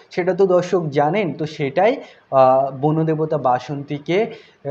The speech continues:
আত্রি বলছেন এমনটা দর্শক বুঝে নেবেন। তাই এইভাবে বলা হয়েছে কর্ণে এবং ইতি, অর্থাৎ কানে কানে এই রকম এইটা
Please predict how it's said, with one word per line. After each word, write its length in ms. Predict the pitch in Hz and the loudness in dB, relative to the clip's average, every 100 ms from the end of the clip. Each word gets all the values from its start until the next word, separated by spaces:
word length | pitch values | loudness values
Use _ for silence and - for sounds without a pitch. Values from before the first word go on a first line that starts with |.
| 135 | -2
আত্রি 380 | 139 - 151 170 | -4 -2 -2 -2
বলছেন 440 | 139 135 135 135 208 | 0 0 0 -4 -6
এমনটা 460 | 165 131 139 160 170 | -4 -2 -2 -2 -2
দর্শক 420 | 131 117 - 214 202 - - | -2 -2 -2 -4 -4 -16 -10
বুঝে 360 | 139 196 170 156 | -4 -2 -2 -4
নেবেন। 280 | 110 104 104 - _ _ 156 | -4 -6 -10 -16 _ _ 0
তাই 220 | 151 202 254 - | 2 2 0 -2
এইভাবে 440 | 147 147 143 156 170 | 2 2 2 0 2
বলা 320 | 131 123 131 | 2 4 2
হয়েছে 380 | 139 143 143 233 - | 0 -2 -2 -6 -2
কর্ণে 440 | 139 131 135 170 | 0 0 -2 -4
এবং 280 | 170 135 127 120 | -4 -2 -2 -4
ইতি, 140 | 113 135 | -6 -6
অর্থাৎ 260 | 135 196 - | -8 -10 -8
কানে 280 | 147 127 135 | -6 -4 -6
কানে 240 | 139 165 254 - - | -6 -6 -8 -14 -6
এই 160 | 156 135 | -2 0
রকম 300 | 110 - 104 - _ _ - | -2 -6 -16 -20 _ _ -6
এইটা 300 | 143 160 | -4 0